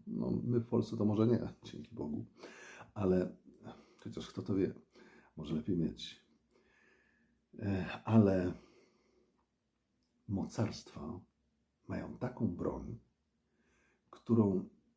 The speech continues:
w planach na przykład, to na przykład nie trzeba do Anglii rzucać broni atomowej. Wystarczy dwie bomby, jedną w Atla-, w Atlantyk, a drugą w Morze Północnej i fale, które będą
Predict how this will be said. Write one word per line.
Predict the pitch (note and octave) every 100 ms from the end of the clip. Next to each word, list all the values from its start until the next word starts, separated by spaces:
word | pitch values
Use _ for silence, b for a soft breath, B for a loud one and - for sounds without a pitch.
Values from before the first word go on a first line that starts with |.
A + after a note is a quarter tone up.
| _ _ _ -
w | - -
planach | G#2 G2+ F#2 -
na | E2
przykład, | - - - F2 G#2+ A2+ - - - _ - -
to | F#2+ G2+ - A2+
na | G2+ A2+ A2+
przykład | B3 -
nie | D#3+
trzeba | - A3 D#3
do | A#2 G2
Anglii | G#2+ C3 A#2 G2+
rzucać | G2+ G2 G2+ F#2+ - - _
broni | A2 F#2 F2 F2 F2+ F3+ F#3 _
atomowej. | - - E2 - - - _ -
Wystarczy | A2+ A#2 A#2 - B2+
dwie | G2 A#2+
bomby, | G#2 F2 D2+ - -
jedną | G#2+ G#2 F#2 D#2
w |
Atla-, | D#2+ - F2+ G#2+ G2 -
w | E2+
Atlantyk, | - F2 G2+ - - - -
a | G#2
drugą | F2 A#2 G2 E2+ D#2+ - b b b b b b -
w | F#2 F2
Morze | A2 A#2
Północnej | G2 G2 G2 E2+ - F#2 G#2+ A2+
i | A2
fale, | - - B2+ -
które | - - F2
będą | E2+ A2+ A2+ F2 D#2 C#2+